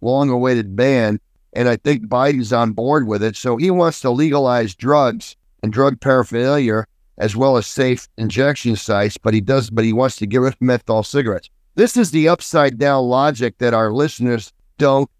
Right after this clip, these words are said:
well, this is why, this is why who we vote for matters,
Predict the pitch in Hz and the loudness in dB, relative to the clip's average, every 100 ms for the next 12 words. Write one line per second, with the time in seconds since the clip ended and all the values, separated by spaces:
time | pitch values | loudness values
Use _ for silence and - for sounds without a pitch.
0 | - 127 120 - - 185 180 170 120 _ | -4 0 0 -4 -2 -2 2 -2 -2 _
1 | 156 147 - _ _ - 190 196 180 147 | -2 0 -2 _ _ 0 0 2 0 2
2 | 160 147 135 _ 180 196 165 123 151 165 | 4 2 0 _ 0 2 2 2 2 0
3 | - 131 127 117 135 135 101 101 - | -2 -2 2 2 2 0 -2 -4 -8